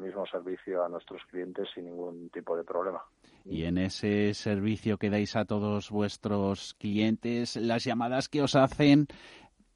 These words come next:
Speaker 2: seguro que os preguntan si es momento de invertir ya estos precios. ¿Qué les respondéis?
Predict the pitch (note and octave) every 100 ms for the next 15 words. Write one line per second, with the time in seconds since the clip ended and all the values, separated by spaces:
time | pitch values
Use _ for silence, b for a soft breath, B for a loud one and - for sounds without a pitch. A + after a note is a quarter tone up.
0 | _ - F2 F#2+ G#2 A2+ - G2 F#2+ G#2+
1 | A#2 - G2 - G2 G2+ A2+ A2 F#2 E2+
2 | G#2 G2+ G#2 A#2+ - F2+ - C3 A#2 F#2
3 | - A2 A2+ G#2 - F2 A2+ C3+ - -